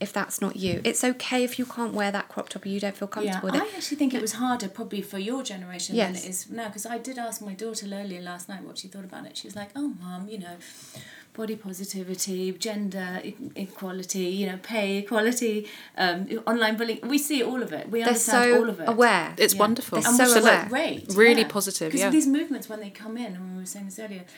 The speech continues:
Speaker 2: they really then take flight, and
Speaker 1: Mm-hmm.
Speaker 2: everyone, you know,
Speaker 1: Yeah.
Speaker 2: so they do,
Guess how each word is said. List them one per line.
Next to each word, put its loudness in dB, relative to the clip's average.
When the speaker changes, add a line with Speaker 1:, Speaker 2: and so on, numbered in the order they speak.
Speaker 2:
they -6
really -4
then -8
take -10
flight, -10
and -10
Speaker 1:
Mm-hmm. 0
Speaker 2:
everyone, -6
you -8
know, 2
Speaker 1:
Yeah. 0
Speaker 2:
so -10
they -8
do, -8